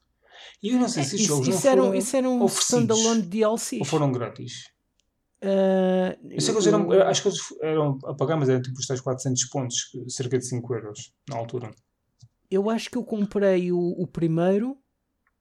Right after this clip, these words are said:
Speaker 2: e eles ofereceram depois mais tarde também. Mas o
Speaker 1: Mas ofereceram
Speaker 2: segundo
Speaker 1: o quê? O
Speaker 2: nunca joguei.
Speaker 1: primeiro?
Speaker 2: O primeiro,
Speaker 1: Não, o
Speaker 2: sim.
Speaker 1: primeiro já ofereceram, já ofereceram, sim, eu acho que o primeiro até ofereceram há pouco tempo na Xbox,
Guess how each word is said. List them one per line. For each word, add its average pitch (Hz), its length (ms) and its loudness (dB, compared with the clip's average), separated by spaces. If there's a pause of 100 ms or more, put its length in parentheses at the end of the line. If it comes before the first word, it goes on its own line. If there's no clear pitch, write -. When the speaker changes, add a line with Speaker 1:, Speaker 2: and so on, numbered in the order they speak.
(180)
Speaker 2:
e 202 260 2
eles 196 240 2
ofereceram 196 480 0
depois 185 260 -4
mais 196 240 -6
tarde - 440 -10
também. 123 320 -10 (920)
Mas 165 260 4
o 190 80 6
Speaker 1:
Mas 139 140 6
ofereceram 123 240 4
Speaker 2:
segundo 107 40 2
Speaker 1:
o - 20 -2
quê? 131 60 4
O - 20 6
Speaker 2:
nunca 117 80 4
joguei. 139 100 4
Speaker 1:
primeiro? 139 280 0 (640)
Speaker 2:
O 175 80 -4
primeiro, 165 380 -2
Speaker 1:
Não, 254 100 2
o - 40 2
Speaker 2:
sim. 156 120 0
Speaker 1:
primeiro 202 200 4
já 202 100 6
ofereceram, 165 520 -2
já 151 140 -4
ofereceram, 143 600 -6
sim, 143 340 -4
eu 151 520 -6
acho - 120 -8
que - 60 -4
o 156 40 -4
primeiro 202 220 0
até 233 80 -2
ofereceram 170 300 -4
há 151 60 -6
pouco 151 180 -8
tempo 139 200 -4
na 139 120 0
Xbox, 131 580 -4